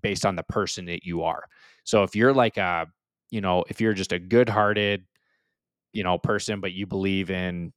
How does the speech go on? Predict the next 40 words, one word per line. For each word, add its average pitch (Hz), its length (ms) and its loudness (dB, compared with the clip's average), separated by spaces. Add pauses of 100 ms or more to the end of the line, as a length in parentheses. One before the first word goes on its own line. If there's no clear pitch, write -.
you 92 80 -4
know, 85 260 -2 (240)
immigration 107 640 2
or 87 120 0
whatever 120 380 4
else 113 180 4
you 110 60 0
wanna 104 140 0
be 98 120 -2
in, 95 100 -2
but 92 100 -4
you're 98 160 2
a 90 60 -2
good 95 160 0
fucking 98 300 0
person, 92 460 -4 (240)
whatever. 95 540 2 (260)
I 107 100 4
don't 101 160 0
care 101 320 2
as 95 120 -4
long 95 200 0
as 87 80 -4
that's, 90 400 0
that's - 400 -2
the 92 80 -8
case. 87 340 -4 (460)
But 127 320 2 (500)
when 110 200 -4
it 131 160 2
comes 135 320 2
to 107 140 -2
this 107 200 -2
subject, - 880 0 (260)
the 110 140 -2
fact 131 340 4
that 113 320 2 (140)
Trump, 107 560 0 (960)
President 127 340 0
Trump, 101 400 2